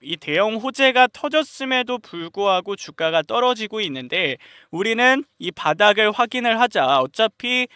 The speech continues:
삼성전자 진짜 바닥을 잡아줄 수 있는 주체는 외국인이다라는 겁니다.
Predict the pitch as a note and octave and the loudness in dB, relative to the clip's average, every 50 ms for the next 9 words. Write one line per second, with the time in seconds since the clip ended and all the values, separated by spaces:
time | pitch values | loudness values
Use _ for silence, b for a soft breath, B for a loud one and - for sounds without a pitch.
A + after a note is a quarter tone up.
0 | b b b - A#3 A3+ A#3 - B3 A#3+ A#3 A3+ A3+ G#3+ G#3+ A3+ A3 G#3 - E3+ | b b b -2 -2 -2 0 -2 -2 -2 0 -2 -2 -2 0 -2 -2 -2 -2 -10
1 | D#3+ E3 - F#3+ G3 F3+ F#3 F3+ F#3 F3 F3 F3+ E3+ - D#3 C#3+ D3+ D3+ D3+ D3+ | -10 -6 -2 -2 0 0 0 0 0 -2 -2 -4 -6 -6 -6 -4 -2 -4 -4 -4
2 | C#3+ - - D3+ C#3+ D3 D3 C#3 - C#3+ - - D#3 C#3 D#3+ G3+ A#3+ A#3 b b | -8 -10 -8 -10 -8 -8 -10 -10 -12 -14 -12 -10 -8 -4 -2 -2 -2 -4 b b
3 | b b b b b - - B3+ - F#3+ G#3 B3+ C4+ C4+ A3+ B3+ A#3 A3+ A3+ G#3 | b b b b b -8 -2 -2 -2 -2 -2 -4 -4 -4 -2 -4 -4 -4 0 4
4 | A3+ A3+ G#3+ E3 C#3 C3+ C#3 C#3+ C3+ B2+ B2+ B2+ A2+ A#2 A#2 A2 | 4 4 4 4 0 -4 -4 -8 -10 -10 -10 -10 -8 -8 -8 -8